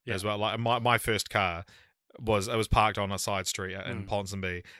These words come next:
Speaker 2: outside my work on, on Fitzroy Street.
Speaker 1: Mm.
Speaker 2: And, um, yeah, it's like, it's like a very, if,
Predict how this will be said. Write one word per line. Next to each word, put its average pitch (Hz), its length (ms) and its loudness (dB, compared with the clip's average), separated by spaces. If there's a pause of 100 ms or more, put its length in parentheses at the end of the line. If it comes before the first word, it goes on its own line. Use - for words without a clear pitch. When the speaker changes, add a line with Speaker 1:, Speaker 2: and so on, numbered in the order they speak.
Speaker 2:
outside 98 320 0
my 92 120 -4
work 90 500 -6
on, 95 240 -6
on 90 140 -6
Fitzroy 98 340 -6
Street. 82 300 -8 (200)
Speaker 1:
Mm. 117 200 -14
Speaker 2:
And, 117 320 10
um, 101 580 4 (340)
yeah, 135 220 4
it's 104 160 0
like, 143 120 2
it's 147 100 2
like 185 100 2
a 160 40 4
very, 127 380 0
if, 127 280 -2